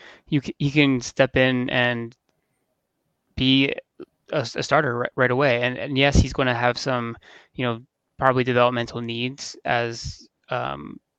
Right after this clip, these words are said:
as, you know, as, as a passer. But I think what he can provide you as, as a, a runner, um, and, and he has the frame to really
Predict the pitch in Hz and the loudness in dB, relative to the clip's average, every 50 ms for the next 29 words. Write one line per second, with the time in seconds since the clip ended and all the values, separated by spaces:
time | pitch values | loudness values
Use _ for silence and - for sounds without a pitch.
0 | _ _ _ _ _ - 135 127 120 117 117 - - - - - 139 127 - 127 | _ _ _ _ _ -4 -4 -2 -2 -4 -6 -12 -16 -16 -10 -8 -6 -4 -4 -4
1 | - - - - 131 127 - - - - 117 - - 170 175 170 - - - 117 | -4 -6 -6 -6 -6 -6 -6 -6 -4 -4 -2 0 2 0 0 0 0 2 2 2
2 | 117 - - 123 - 151 139 131 - - - 127 131 127 117 127 - 127 120 113 | 2 2 0 0 0 0 0 -2 -4 -4 0 2 2 2 0 -2 -6 -6 -6 -6
3 | - - - 127 120 120 117 120 120 135 117 120 117 - - 120 120 117 113 107 | -6 -6 -4 0 2 2 2 2 2 0 -2 -2 -2 -2 0 0 0 -2 -4 -6
4 | - - - - - 123 120 120 117 117 117 117 113 120 - _ _ _ - - | -10 -10 -8 -6 -4 -4 -4 -4 -6 -6 -8 -8 -12 -14 -20 _ _ _ -10 -2
5 | - - 123 117 117 117 131 131 120 117 117 - _ _ - - - _ _ - | 0 0 2 4 4 4 4 4 2 0 -2 -6 _ _ -20 -20 -20 _ _ 0
6 | 135 120 120 120 117 147 160 - 131 123 123 127 139 151 139 - - - - - | 0 2 2 2 0 0 0 0 0 0 2 4 4 4 4 2 0 -6 -12 -16
7 | - - - 131 131 127 117 113 - 120 117 123 127 127 123 120 117 113 117 - | -6 0 4 6 6 6 4 0 -4 -4 0 2 4 4 4 2 0 -2 -4 -8